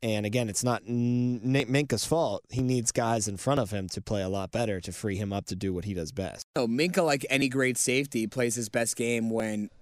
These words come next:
Speaker 2: everybody else is doing their respective jobs.
Speaker 1: Perfect.
Speaker 2: Not necessarily perfectly, but enough that he can say, "No,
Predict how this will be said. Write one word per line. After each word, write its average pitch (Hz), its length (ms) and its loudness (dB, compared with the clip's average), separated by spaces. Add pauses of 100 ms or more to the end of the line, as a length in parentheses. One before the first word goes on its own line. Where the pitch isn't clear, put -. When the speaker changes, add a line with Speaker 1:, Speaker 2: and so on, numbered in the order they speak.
Speaker 2:
everybody 135 580 0
else 120 640 0 (300)
is 117 240 -4
doing 123 400 2
their 117 240 2
respective 107 640 -4
jobs. 110 800 -2 (160)
Speaker 1:
Perfect. - 340 2 (240)
Speaker 2:
Not 247 320 4
necessarily 135 480 2
perfectly, 135 480 -2
but 117 300 0 (240)
enough 160 640 2 (360)
that 135 120 2
he 165 140 2
can 175 140 2
say, 139 440 2 (1300)
"No, 170 180 2